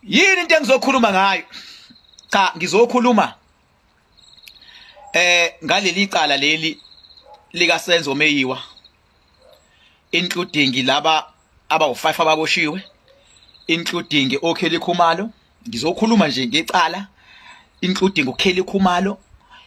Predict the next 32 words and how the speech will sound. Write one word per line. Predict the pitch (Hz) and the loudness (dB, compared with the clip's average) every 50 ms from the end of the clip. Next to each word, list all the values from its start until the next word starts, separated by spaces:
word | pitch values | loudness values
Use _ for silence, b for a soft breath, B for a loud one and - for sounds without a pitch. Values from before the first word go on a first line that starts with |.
| b _ | b _
including, | - 180 185 185 - - 196 196 - 156 160 147 139 139 117 139 143 - | -4 -2 -2 -2 0 0 0 0 0 0 -2 0 0 -2 -2 -4 -4 -2
eh, | - 151 147 147 | 0 -2 0 0
aboZandi, | - 165 175 175 185 170 139 120 156 151 147 143 143 120 151 | 0 -2 0 0 -2 -2 -2 0 0 0 0 0 -2 -6 -6
including | 160 190 190 196 - 208 202 - 160 139 | -2 -2 -2 0 0 -2 -4 -4 -4 -4
wonke | 131 120 139 175 190 190 196 | -2 2 2 2 2 2 0
umuntu | 185 185 175 | -2 0 0
esendlini. | 165 143 - 165 160 151 110 117 113 101 - | -2 0 0 -2 -2 -2 -4 -6 -8 -6 -4
Ngizokhuluma | 139 160 147 117 165 202 196 - 233 226 240 220 196 170 | -4 -2 0 2 2 2 2 2 0 0 2 2 2 2
ngalo, | 165 185 214 226 233 254 269 - B B B B B B | 2 0 0 0 -2 -4 -4 -8 B B B B B B
and | 170 180 175 | -2 -2 0
ngicela | 180 185 175 185 - 233 240 240 233 | -2 -4 -4 -2 -2 0 0 2 0
kungabi | 220 226 190 175 - - | 0 0 0 -2 -2 -2
khona | - - 220 208 208 | -2 0 0 2 4
umuntu | 208 202 202 214 190 180 190 190 185 | 4 6 6 4 4 2 0 0 2
la | 170 160 165 - | 2 0 0 2
ozothi | - 202 190 151 160 - | 2 2 2 0 -2 0
besaba, | 170 202 196 196 190 - - 196 180 165 151 151 160 170 175 - B B B B B B _ - | 2 2 2 2 0 -2 -2 -2 -2 -2 -2 -2 -4 -4 -6 -6 B B B B B B _ -2
bese | 156 196 190 196 202 | 0 0 0 0 -2
ethi, | 196 - 196 | -4 -4 -2
"King | - 208 196 190 | 0 0 0 2
Pha, | 196 185 175 | 2 0 0
ukhulumelani | - - 190 185 180 190 214 220 196 180 175 | 0 0 -2 0 2 2 2 2 2 0 0
ngaloo | 160 160 165 160 147 143 | -2 -2 0 -2 -2 -4
nto?" | 139 - - _ - - | -6 -10 -16 _ -12 -8
A-, | 131 | -4
a-, | 123 143 156 - | -2 -2 -2 0
a-, | - 170 156 - 175 | 0 -2 0 -2 -2
angiyona-ke | 165 160 143 143 180 214 214 208 196 170 | -4 -4 -2 0 0 2 2 0 0 0
loo | 165 170 | 0 0
nto | - 175 175 | 2 2 2
mina | 175 175 170 170 170 - | 2 2 2 0 0 0
esabayo. | 170 - 185 165 143 131 113 98 - | -4 -4 -2 -2 -2 -2 -4 -6 -10